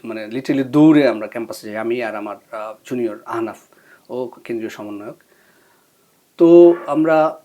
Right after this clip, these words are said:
উম, ক্যাম্পাসে আসার পরে আমি এসে রিক্সা নিয়ে যখন থামি, তখন হচ্ছে এটা শামসুন্নাহার হলের সামনে। আমরা, আহ, গিয়ে দেখি যে শামসুন্নাহার হলের সামনে,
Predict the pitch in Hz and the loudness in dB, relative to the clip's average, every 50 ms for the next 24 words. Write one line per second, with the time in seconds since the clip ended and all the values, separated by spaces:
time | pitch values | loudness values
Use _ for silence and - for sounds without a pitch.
0 | _ _ - 123 117 113 - 135 135 139 139 156 - - 160 - - 165 - 190 | _ _ -18 -16 -14 -8 -6 -6 -4 -2 -4 -4 -2 -2 -4 0 -2 -2 0 2
1 | 185 190 160 151 156 156 156 156 139 - - - - 170 160 156 139 - - 123 | 4 4 4 4 4 2 2 -2 -4 -6 -10 -10 -6 -4 -4 -4 -6 -10 -14 -12
2 | 123 135 135 - - - - 156 160 170 170 170 170 170 160 180 175 175 170 175 | -8 -8 -8 -8 -10 -6 -4 -2 2 4 4 4 2 0 -2 0 0 0 0 -2
3 | - 139 165 180 175 160 - 139 139 139 127 131 - - 135 139 147 135 - - | -4 -2 -2 -2 -2 -2 -4 -6 -6 -8 -8 -8 -10 -12 -10 -4 -4 -6 -4 -4
4 | - 156 165 165 185 185 175 143 139 117 110 107 104 104 - - 101 101 113 123 | -2 -2 0 0 2 2 2 2 0 -4 -6 -6 -8 -8 -12 -12 -12 -10 -10 -8
5 | 131 143 147 - - 139 135 - - - 135 131 139 143 147 143 135 156 151 160 | -6 -6 -6 -6 -8 -10 -10 -10 -12 -14 -10 -6 -6 -6 -4 -4 -4 -4 -4 -4
6 | 156 - 151 147 - 165 147 139 139 143 127 131 135 139 - - 135 143 147 175 | -4 -6 -10 -10 -10 -10 -8 -8 -6 -6 -6 -6 -8 -8 -10 -10 -8 -6 -6 -6